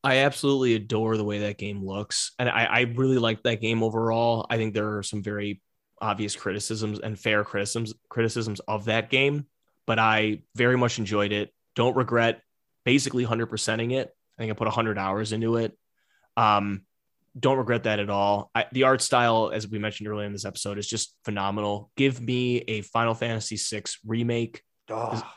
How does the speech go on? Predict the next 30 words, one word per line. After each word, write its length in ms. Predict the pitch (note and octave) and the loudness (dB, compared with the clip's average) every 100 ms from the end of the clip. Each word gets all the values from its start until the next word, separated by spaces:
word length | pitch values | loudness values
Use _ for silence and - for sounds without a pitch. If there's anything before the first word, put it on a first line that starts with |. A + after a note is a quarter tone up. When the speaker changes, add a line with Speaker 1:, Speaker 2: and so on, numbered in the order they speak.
| - | -4
Speaker 1:
with 280 | A2 C3 - | 4 4 4
Speaker 2:
God. 120 | A#2 | 2
Speaker 1:
those 240 | B2+ B2+ | 4 4
graphics, 560 | A#2+ A2+ A2 - B2 - | 2 2 2 2 0 0
and 100 | A2 | -2
I 60 | G#2 | -2
would 200 | G#2 G2+ _ _ | -4 -6 _ _
lose 320 | - A#2+ A2+ G2 | -6 -2 -2 -4
my 120 | F#2 | -8
shit. 340 | - F2 D#2 - | -8 -8 -8 -2
I 100 | A2+ | 0
would 160 | A2 | 2
rather, 240 | A#2 A#2+ A#2 | 2 2 2
Speaker 2:
Ah. 120 | A2 | 0
Speaker 1:
I 40 | B2 | 0
would 80 | A#2 | 2
much 200 | C3 C#3 | 2 4
rather 180 | C3+ A#2+ | 2 4
have 240 | A2+ G#2 | 2 0
that 200 | G#2+ G#2 | 0 -2
than 100 | G#2 | -4
a 80 | G2+ | -8
three 300 | - A2 G#2 | -8 -8 -6
D 180 | G2+ G2+ | -6 -8
version 520 | F#2+ F#2+ F#2+ F#2 F#2 | -6 -8 -8 -8 -10
of, 380 | - F#2+ F2 - _ _ _ _ | -6 -6 -8 -12 _ _ _ _
like, 100 | - G#2+ | -8 -8
a 40 | |
full, 580 | - A2+ G2+ G2+ G2 - | -4 -2 0 -2 -4 -6
like, 240 | G#2+ G2+ | -8 -8